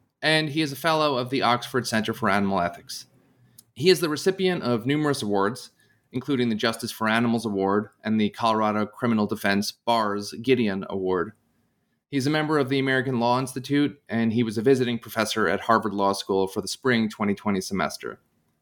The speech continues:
He has recently represented indigent persons,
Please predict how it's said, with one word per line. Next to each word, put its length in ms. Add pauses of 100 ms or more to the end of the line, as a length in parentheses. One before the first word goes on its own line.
(540)
He 120
has 160
recently 400
represented 760 (220)
indigent 440
persons, 600